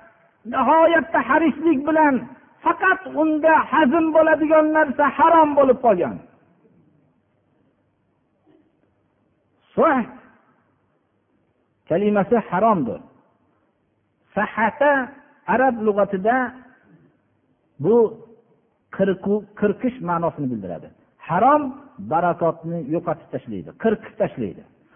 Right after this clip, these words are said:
Shuning uchun haromni arab tilida suht desa kerak, vallohu a'lam. Ana bu qarang, Allohning yo'lidan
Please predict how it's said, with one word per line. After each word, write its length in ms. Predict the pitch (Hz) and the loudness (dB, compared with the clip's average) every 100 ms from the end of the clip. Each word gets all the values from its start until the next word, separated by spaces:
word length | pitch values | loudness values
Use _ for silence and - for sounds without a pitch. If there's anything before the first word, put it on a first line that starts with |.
| _ _ | _ _
Shuning 300 | 208 247 247 | -2 2 2
uchun 280 | 220 226 208 | 2 -2 -2
haromni 600 | - 196 202 190 185 196 - | -2 0 2 0 -2 -4 -6
arab 280 | 165 180 175 | -4 -4 -4
tilida 340 | 180 170 165 | -8 -8 -6
suht 300 | 160 - 170 - | -8 -8 -8 -8
desa 240 | 135 131 110 | -12 -10 -12
kerak, 260 | 92 73 | -14 -14
vallohu 400 | 113 117 107 101 | -10 -8 -10 -12
a'lam. 260 | 90 73 - _ _ _ _ _ _ _ _ _ _ _ _ _ _ _ _ | -14 -18 -20 _ _ _ _ _ _ _ _ _ _ _ _ _ _ _ _
Ana 200 | 190 262 | -2 0
bu 160 | 240 269 233 170 - _ _ _ _ _ | 2 2 0 -2 -18 _ _ _ _ _
qarang, 300 | - 214 233 190 | -4 -2 -2 -2
Allohning 500 | - 226 233 214 247 | -2 2 4 4 2
yo'lidan 440 | 226 233 226 226 | 4 4 4 2